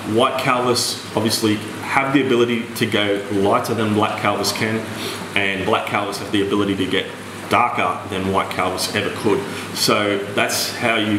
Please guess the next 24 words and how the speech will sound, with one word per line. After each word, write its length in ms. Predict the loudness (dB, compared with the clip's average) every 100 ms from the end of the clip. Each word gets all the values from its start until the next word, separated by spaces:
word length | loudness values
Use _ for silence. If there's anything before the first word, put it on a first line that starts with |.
| 0 0
pretty 180 | 2
much 260 | 2 0 0
tell 140 | 2
the 160 | 2 0
difference. 500 | -2 0 -2 -4 -4 -8 -4 0
Other 180 | 2
than 160 | 2 2
that, 240 | 0 0
they 100 | -2
look 180 | 0 0 -2 -4 -4
exactly 520 | 0 0 2 2 2
the 180 | 0 0
same, 340 | 0 0 -2 -4 -8 -10 -8 -2
but 340 | 0 0 -2 -8 -10 -10 -10 -6 0
make 180 | 0 2
sure 340 | 2 2 2
you 80 | 0
do 200 | 0 0
not 360 | 2 2 0 -2 -8 -10 -4
mix 500 | 2 2 2 0 -2 0
calvus 520 | 2 2 2 0 -4 -2
together. 360 | 0 0 0 -6 0
Keep 180 | 0
your 80 | 0